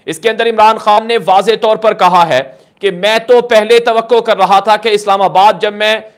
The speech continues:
लोगों को बुलाऊंगा तो उनकी तादाद बीस लाख होगी, लेकिन अब जिस तरह से मैं पाकिस्तान भर के अंदर गए और ये अपने मुस्तकबिल के लिए आएंगे, पाकिस्तान की आज़ादी के लिए आएंगे।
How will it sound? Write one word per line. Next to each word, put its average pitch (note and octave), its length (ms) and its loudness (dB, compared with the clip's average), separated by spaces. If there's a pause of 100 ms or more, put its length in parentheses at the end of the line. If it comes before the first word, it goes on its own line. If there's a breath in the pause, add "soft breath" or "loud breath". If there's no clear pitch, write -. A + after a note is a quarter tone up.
(120)
लोगों G#3 420 2
को A#3+ 160 2
बुलाऊंगा G#3+ 500 2
तो A3+ 160 0
उनकी A#3 240 -8
तादाद G#3 400 2
बीस A#3 420 -8
लाख F#3+ 260 2
होगी, C3+ 340 -4 (280)
लेकिन G#3+ 640 0 (100)
अब G3 220 0
जिस G#3 260 -10
तरह G#3 220 2
से G#3 160 -2
मैं G#3 160 -4
पाकिस्तान G3 600 -2
भर F#3 240 -2
के G3 160 -4
अंदर F#3 180 -6
गए A#2+ 260 -6 (380 soft breath)
और F#3 180 2
ये F3+ 120 -2
अपने G3+ 280 -2
मुस्तकबिल F#3+ 680 -4
के A3+ 140 -2
लिए A#3 120 -4
आएंगे, A#3 380 0 (240)
पाकिस्तान A3 580 -2
की - 120 -2
आज़ादी E3 340 0
के E3+ 120 -6
लिए C#3 120 -4
आएंगे। B2 380 -4